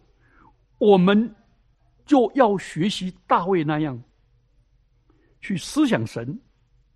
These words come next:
赞美神，不断渴慕神，因为神以慈爱来吸引着我们。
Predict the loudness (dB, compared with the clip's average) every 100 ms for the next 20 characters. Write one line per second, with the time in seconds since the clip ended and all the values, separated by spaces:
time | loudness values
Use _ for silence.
0 | _ 4 4 4 -2 -4 -8 -8 -12 _
1 | _ _ _ -8 -6 2 2 2 -2 _
2 | -6 0 2 4 2 0 -8 -10 -14 _
3 | _ _ _ _ -4 0 2 4 2 0
4 | -4 0 2 2 -4 -10 -12 -8 -2 0
5 | 0 -8 _ _ _ _ -10 -8 -10 -12
6 | -14 -12 -2 2 4 4 0 -4 -4 -8
7 | -14